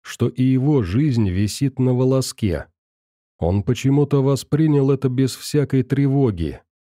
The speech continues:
Точнее, он всегда жил в тревоге, но после Гнуса, наоборот, вдруг стало спокойнее и проще. Всё можно и никто не мешает. А то, что он был один, это даже было лучше.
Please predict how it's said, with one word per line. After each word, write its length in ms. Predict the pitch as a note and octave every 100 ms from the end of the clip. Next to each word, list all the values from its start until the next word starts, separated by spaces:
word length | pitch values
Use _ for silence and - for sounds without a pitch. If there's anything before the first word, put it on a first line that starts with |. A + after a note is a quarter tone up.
| _ _ _ _
Точнее, 460 | F2+ - A#2 C3 C3+
он 240 | C3 B2+
всегда 520 | A#2 C3+ C3 C#3 D#3
жил 280 | G2 A#2+ C3
в 100 | -
тревоге, 680 | A#2 B2+ C3+ C3 F2 D2 - _
но 200 | F2+ F#2
после 400 | - C3 - B2+
Гнуса, 420 | A#2+ C#3+ D#3+ -
наоборот, 680 | F#2+ G2+ A2 A2 C3+ D3 F#2+
вдруг 420 | F2 E2+ C3+ D3 -
стало 380 | - - C3+ A#2+
спокойнее 960 | - - F#2 - C#3 C3+ C3 B2+ B2+
и 160 | - C3
проще. 680 | B2+ A2 F#2 - - D2+ - _ _ _ _ _ _
Всё 240 | - - E3+
можно 440 | C3 D#3+ C3+ A#2+
и 180 | A#2+ A#2
никто 340 | A#2 A#2 C#3+
не 100 | C3+
мешает. 640 | B2+ A#2+ - C#3+ A2+ D#2 - _ _ _ _ _ _ -
А 80 | E2
то, 200 | C3 C3+
что 240 | - C3+
он 160 | C3 A#2
был 180 | B2+ B2+
один, 540 | A#2+ A2 D3 C#3 A2 - -
это 220 | G#2 D3
даже 320 | D3+ D3 C#3+
было 260 | C#3+ D3+ D3
лучше. 680 | D3+ E3 C3 - - D#2